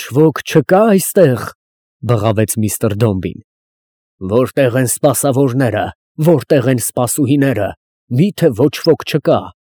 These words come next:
Երեկ երեկո ուշ ժամանակ ես բաժանվեցի իմ սիրելի լեդիից։ Դեռ չէր պառկել։ Եվ ես գիտեի, թե ինչու, որովհետև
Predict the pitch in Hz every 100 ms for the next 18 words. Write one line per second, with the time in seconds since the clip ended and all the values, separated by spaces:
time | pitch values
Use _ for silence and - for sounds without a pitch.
0 | _ _ _ _ _ - 147 135 120 120
1 | 131 117 113 - 131 - _ _ 180 147
2 | - 120 131 120 127 117 113 110 131 131
3 | 123 113 123 123 - 143 - 120 113 -
4 | 135 120 107 110 104 120 120 110 95 -
5 | - _ _ _ _ _ _ _ - 117
6 | - - 98 98 - - - - _ _
7 | _ _ _ - 135 123 143 131 - 143
8 | 139 117 117 110 98 110 - 98 - _
9 | _ _ _ _ _ _ 117 113 110 117
10 | 123 107